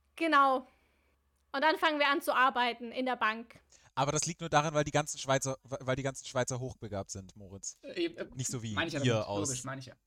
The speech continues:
Speaker 2: Deutschland hier.
Speaker 3: Also halt ja nur in Relation zu den Deutschen, weil in der Schweiz ist ja völlig normal, da ist man nicht hochbegabt.
Speaker 2: Nee,
Speaker 1: Genau.
Speaker 2: das,
Speaker 3: Ja.
Speaker 2: also das Ding ist halt, in der Schweiz hast du aber wenigstens auch Technik an den Schulen und, äh, kannst mit irgendwas arbeiten und musst halt nicht den,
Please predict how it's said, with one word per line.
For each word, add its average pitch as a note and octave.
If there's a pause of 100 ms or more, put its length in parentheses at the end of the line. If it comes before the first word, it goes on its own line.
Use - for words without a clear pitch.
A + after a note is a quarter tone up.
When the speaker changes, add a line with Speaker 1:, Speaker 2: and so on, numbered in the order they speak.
Speaker 2:
Deutschland A#2
hier. G2+ (1120)
Speaker 3:
Also D#3+
halt D#3
ja D3+
nur F#3
in E3+
Relation D#3+
zu D#3
den D#3
Deutschen, E3+
weil C3+
in - (140)
der D3
Schweiz D#3
ist D#3
ja D#3
völlig D#3+
normal, D3+
da B2+
ist C3+
man C#3
nicht C#3+
hochbegabt. C#3 (1500)
Speaker 2:
Nee, A2 (160)
Speaker 1:
Genau. A#3+
Speaker 2:
das, -
Speaker 3:
Ja. -
Speaker 2:
also A#2+
das A#2
Ding C#3
ist C3+
halt, B2
in A#2
der A#2
Schweiz B2
hast C3
du C#3
aber A#2+
wenigstens B2
auch A2
Technik A#2+
an G2+
den G2+
Schulen B2
und, A#2+
äh, A2 (920)
kannst B2
mit A#2
irgendwas A2+
arbeiten C3
und A#2+
musst -
halt B2
nicht E3+
den, A#2